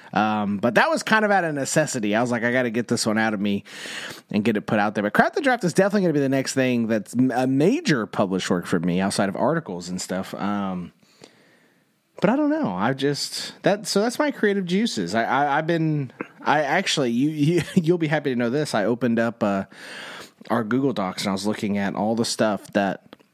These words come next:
we've been talking about, and I'm excited about this book. But since we're going that way, let me go, I'm gonna go ahead and intro the show. Can I go ahead and intro the show, Ochoa? Because I feel like we're already trailing that way.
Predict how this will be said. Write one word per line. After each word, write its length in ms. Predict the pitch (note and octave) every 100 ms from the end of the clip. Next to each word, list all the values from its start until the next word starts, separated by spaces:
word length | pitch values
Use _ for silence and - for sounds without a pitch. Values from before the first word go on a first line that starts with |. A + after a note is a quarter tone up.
| _ _ _ -
we've 100 | G#2+
been 140 | G2+
talking 280 | G2 F#2 G2+
about, 160 | F#2 D#2+
and 80 | G#2+
I'm 100 | A3
excited 260 | - F#3+
about 180 | G3 A#2
this 140 | G#2 -
book. 240 | G#2+ G2+
But 100 | F3
since 200 | - E4
we're 120 | G4 G4
going 300 | G4 F#4 C#4
that 180 | G3
way, 180 | E3+ E3+
let 160 | G3+ F#4
me 100 | G#4
go, 140 | G4+
I'm 160 | D#4 D4+
gonna 160 | G4+
go 140 | F#4 C#4+
ahead 180 | C4 F#3
and 80 |
intro 380 | F3+ F3+ - E3
the 100 | C3+
show. 200 | B2+ B2+
Can 120 | -
I 60 | B3+
go 100 | D#4
ahead 140 | C#4+
and 20 | G#3+
intro 280 | F#3 F#3+ D#3+
the 80 |
show, 260 | D3 D#3 C#3
Ochoa? 360 | C3+ D3+ C3+ C3
Because 220 | B2+ C3+
I 100 | C#3+
feel 180 | - B3
like 160 | G3+
we're 100 | D#3
already 200 | C#3+ C3+
trailing 520 | A#2+ - A#2 A2 G2+
that 180 | F#2+ E2+
way. 280 | E2+ E2 E2+